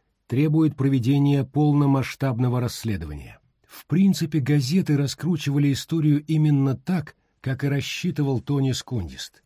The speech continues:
Эдит стояла на том, что патрульные взвода «Д» знают об исчезновении ее брата гораздо больше, чем говорят, и ее слова цитировали обе газеты.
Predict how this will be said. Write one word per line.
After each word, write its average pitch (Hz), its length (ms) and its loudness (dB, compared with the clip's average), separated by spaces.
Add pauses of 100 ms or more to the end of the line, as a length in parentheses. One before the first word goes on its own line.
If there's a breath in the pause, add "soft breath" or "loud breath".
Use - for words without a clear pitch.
(460)
Эдит 151 380 0
стояла 143 540 0
на 131 180 0
том, 175 320 -2 (300 soft breath)
что - 240 -4
патрульные 147 600 2
взвода 127 520 0
«Д» 160 340 0 (260 loud breath)
знают 139 640 2
об 113 260 -6
исчезновении 120 840 0
ее 110 220 2
брата 131 380 -2
гораздо 120 480 -2
больше, 170 400 0
чем 113 260 -2
говорят, 127 540 -4 (280)
и 107 60 -6
ее 117 400 0
слова 117 560 -2 (260)
цитировали 117 760 0
обе 107 220 -2
газеты. 90 560 -6